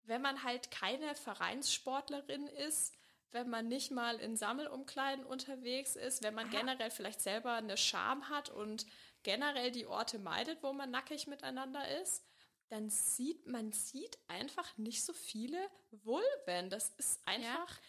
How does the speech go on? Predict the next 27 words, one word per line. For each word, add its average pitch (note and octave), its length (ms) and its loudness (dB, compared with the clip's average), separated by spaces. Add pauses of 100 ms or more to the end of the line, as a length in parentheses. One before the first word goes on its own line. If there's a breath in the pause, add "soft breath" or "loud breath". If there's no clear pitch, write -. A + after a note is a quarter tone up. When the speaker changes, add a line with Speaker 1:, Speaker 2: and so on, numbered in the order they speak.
(140 loud breath)
Speaker 1:
da A#3+ 100 -2
bist D4+ 320 0
du D#4+ 140 0
so B3 160 2
ein C4 160 -4
krasser - 500 2
Einzelfall, - 640 -2
finde - 360 -8
ich. G3 80 -4
Speaker 2:
Ja, F#3+ 160 4 (140)
da, C#3+ 280 -2
das G3+ 300 -4
stimmt. F3 460 -6
Aber G3+ 180 0
auch - 180 2 (120)
selbst A#3+ 380 0
wenn G#3+ 140 2
man G3+ 420 -4
Vereinssportler - 920 2
oder E3+ 140 4
Sportlerin E3+ 520 -2
ist, - 200 -6
muss F#3 120 -10
man G3 100 -4
ja F3+ 80 -2
ehrlich G3 340 0
sagen, G3+ 340 0